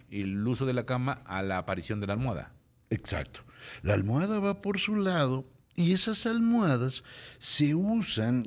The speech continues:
Speaker 2: como, como parte del instrumental erótico, primero sobre los tapetes y
Speaker 1: Ujú.
Speaker 2: luego ya se trepan a la cama. En cambio, en Occidente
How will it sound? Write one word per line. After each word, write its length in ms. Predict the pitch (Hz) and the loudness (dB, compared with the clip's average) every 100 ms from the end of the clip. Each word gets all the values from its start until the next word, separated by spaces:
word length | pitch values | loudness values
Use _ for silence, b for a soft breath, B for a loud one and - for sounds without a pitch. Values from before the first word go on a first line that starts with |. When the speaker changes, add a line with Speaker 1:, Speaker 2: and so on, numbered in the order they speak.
| 82 | -4
Speaker 2:
como, 500 | - 69 55 53 - - | -8 -8 -8 -12 -14 -12
como 260 | 65 69 | -8 -8
parte 460 | - - 127 131 147 | -4 -2 0 0 0
del 220 | 147 147 | 0 2
instrumental 800 | 143 135 - 135 135 127 156 160 | 0 0 0 2 2 2 2 4
erótico, 680 | 170 165 139 - 139 127 156 B B - | 4 4 2 0 -4 0 -2 B B -6
primero 500 | - 160 160 190 220 | 2 4 4 2 0
sobre 320 | 226 226 180 180 | -2 -2 0 2
los 300 | 180 175 - | 2 -2 -4
tapetes 640 | 165 208 196 - - - - _ _ _ _ _ _ _ _ b b - | -2 -2 -2 -2 -4 -4 -14 _ _ _ _ _ _ _ _ b b 2
y 120 | 147 | 4
Speaker 1:
Ujú. 80 | 156 | 4
Speaker 2:
luego 320 | 190 220 247 | 2 2 2
ya 240 | 160 175 | 2 0
se 180 | 147 180 | 2 0
trepan 480 | 170 90 87 110 120 | 0 -4 -2 0 2
a 80 | 120 | 2
la 140 | 127 | 2
cama. 340 | - 160 123 - - _ _ _ _ _ B B B B B - | 2 2 2 -4 -20 _ _ _ _ _ B B B B B 0
En 140 | 196 | 2
cambio, 440 | 208 262 262 262 240 - - _ _ _ | 4 2 4 2 0 -6 -20 _ _ _
en 220 | - 175 196 | 2 2 2
Occidente 720 | 190 214 226 220 135 107 | 2 2 4 4 2 0